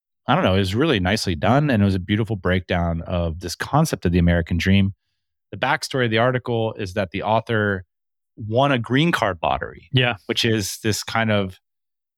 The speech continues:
Speaker 1: a lot of people wait their whole lives to get a green card. They wanna come to America. Um, he starts the article basically pointing out that if you compared America, the number of immigrants that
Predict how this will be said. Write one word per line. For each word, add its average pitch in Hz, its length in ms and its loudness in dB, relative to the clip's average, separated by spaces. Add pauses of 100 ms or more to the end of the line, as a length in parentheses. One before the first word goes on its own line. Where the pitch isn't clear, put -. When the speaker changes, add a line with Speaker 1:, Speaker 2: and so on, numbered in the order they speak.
Speaker 1:
a 110 80 -8
lot 127 200 2
of 127 40 -2
people 139 320 2
wait 143 200 2
their 147 100 2
whole 143 140 4
lives 165 260 0
to 113 80 -6
get 92 100 -2
a 82 40 -6
green 82 260 -6
card. 80 220 -4
They 92 80 -4
wanna 110 260 0
come 104 180 0
to 104 120 2
America. 107 680 0 (160)
Um, 104 220 -4
he 104 80 -4
starts 127 320 0
the 123 80 0
article 117 540 0 (840)
basically 123 320 0
pointing 123 400 2
out 117 300 2
that 95 260 0
if 110 100 -6
you 127 60 -4
compared 127 400 0
America, 101 720 0 (300)
the 107 60 -4
number 120 200 2
of 104 100 -2
immigrants 110 460 -2
that 98 240 -2